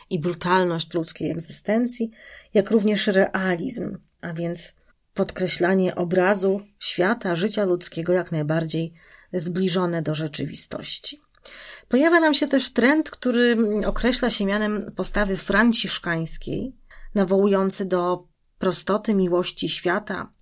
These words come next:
pokory, także takiej prostoty w języku. I tu na przykład będziemy mieć niektóre utwory Leopolda Staffa.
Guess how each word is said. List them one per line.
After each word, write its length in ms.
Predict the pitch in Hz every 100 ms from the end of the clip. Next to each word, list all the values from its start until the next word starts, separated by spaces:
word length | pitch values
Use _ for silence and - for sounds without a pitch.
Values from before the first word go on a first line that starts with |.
| -
pokory, 560 | 180 - 202 220 226
także 260 | 202 160 160
takiej 220 | 170 185
prostoty 500 | 160 180 - 185 185
w 60 | 170
języku. 760 | 180 180 160 143 - 226 381 - - - -
I 60 | 208
tu 140 | 254
na 120 | 277
przykład 340 | 269 254 247 214
będziemy 380 | 226 214 214
mieć 280 | 196 185 -
niektóre 540 | 190 - - 185 180 175 _ -
utwory 540 | 208 - 165 160 160 156 - _ _ -
Leopolda 540 | 180 170 160 160 151
Staffa. 520 | 147 - 156 - -